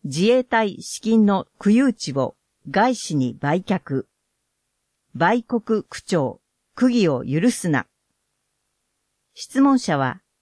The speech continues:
田中雄太郎、自由。区は昨年末、区外に所有する土地建物、旧富士学園を、インド系の瞑想団体に売却しました。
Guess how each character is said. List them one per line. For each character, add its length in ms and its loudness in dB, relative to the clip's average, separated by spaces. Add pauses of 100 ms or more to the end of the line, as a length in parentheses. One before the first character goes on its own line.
(180)
田 140 0
中 300 -2
雄 160 0
太 240 -2
郎、 320 -6 (240)
自 180 -4
由。 400 -2 (2750)
区 140 -4
は 220 0 (200)
昨 360 -4
年 220 6 (160)
末、 220 -8 (540)
区 160 0
外 240 2
に 120 -6
所 200 -4
有 160 -2
す 180 -8
る 280 -8
土 140 -4
地 240 -6
建 360 -2
物、 340 -2 (340)
旧 320 0
富 220 -4
士 120 0
学 280 -2
園 220 -2
を、 200 -6 (680)
イ 120 2
ン 100 6
ド 160 2
系 220 0
の 340 0
瞑 220 2
想 260 0
団 240 0
体 240 -4
に 220 -2 (160)
売 160 0
却 220 -4
し 180 -8
ま 100 -4
し 140 -18
た。 160 -14